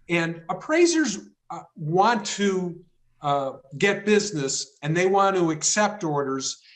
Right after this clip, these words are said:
and they're, they're held to the fire too. And we try to get an appraisal done quick, but the reality is that may be a fourteen-day requirement.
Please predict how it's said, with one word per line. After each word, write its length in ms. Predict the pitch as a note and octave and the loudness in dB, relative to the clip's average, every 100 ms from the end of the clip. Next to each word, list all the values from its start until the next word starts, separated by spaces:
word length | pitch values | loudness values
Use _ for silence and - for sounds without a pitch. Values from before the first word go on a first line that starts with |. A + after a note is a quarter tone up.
| _ - | _ -6
and 200 | F3 F#3 | -2 2
they're, 340 | B3+ D4 - D#3 | 2 0 -4 -2
they're 180 | C4+ | 0
held 760 | - - A3+ G#3 F#3+ D#3+ - - - | 0 0 2 2 0 -2 -10 -16 -6
to 100 | F3+ | -2
the 100 | F3+ | -2
fire 460 | F3 F#3+ F#3 E3 | 2 4 4 2
too. 500 | D3+ G#3+ F#3 C#3 B2 - _ _ _ E3 | 0 2 4 2 -2 -14 _ _ _ -4
And 140 | F3+ | 0
we 140 | F#3 | 0
try 400 | D#3+ - G#3 A#3 | -2 0 2 2
to 100 | A#3+ | 2
get 300 | F#3+ G3+ G3 | 0 0 0
an 120 | F#3+ F3 | 0 -4
appraisal 600 | - F#3+ F#3 F3 F3 D#3 | -4 2 2 2 2 2
done 280 | E3 D#3+ D3+ | 2 0 0
quick, 500 | - F#3+ - - - | -2 0 0 -4 -14
but 160 | F3+ | -10
the 60 | F3+ | -4
reality 720 | E3+ F#3 F#3+ A#3 A#3+ A3 G3+ | -2 2 4 6 4 4 4
is 320 | F#3 F#3 - - - | 4 4 -2 -12 -4
that 260 | F#3+ A3+ G3+ | -2 -2 -2
may 140 | G3 | -4
be 180 | E3+ F3+ | -2 -4
a 60 | |
fourteen-day 720 | D3+ - D#3+ D3+ D3+ A#2+ A2+ G#2+ | -4 -4 -4 -4 -8 -6 -4 -4
requirement. 600 | G#2 G2+ A#2 G#2+ F#2+ G2+ | -4 -8 -6 -6 -6 -12